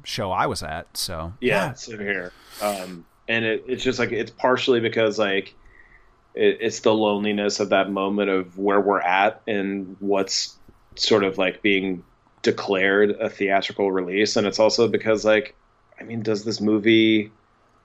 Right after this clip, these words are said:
Speaker 2: does this movie demand to be seen? The first
Speaker 1: Mm.
Speaker 2: one did. It was, like, a force to be reckoned with. And it was one that, like,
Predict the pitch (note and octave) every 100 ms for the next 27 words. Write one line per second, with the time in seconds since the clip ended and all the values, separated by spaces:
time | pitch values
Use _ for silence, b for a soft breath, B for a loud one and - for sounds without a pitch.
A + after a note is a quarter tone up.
0 | _ - G#2+ A#2 A#2 A#2+ A#2 A#2 A2+ A2
1 | G2+ G#2+ G#2+ G2+ F#2 - D3+ G2+ F2+ G2
2 | - C#3 - C#3 A#2 F#2 - D3+ G#2+ D#2+
3 | D2+ A2+ G#2 G2 - G#2+ A2 G#2 - G#2+
4 | G2+ G#2 A2+ G#2+ F#2 F2 F2 F2 - G#2+
5 | G#2 G2+ G#2+ G2+ G2+ G#2 F2+ G2 F#2+ F#2+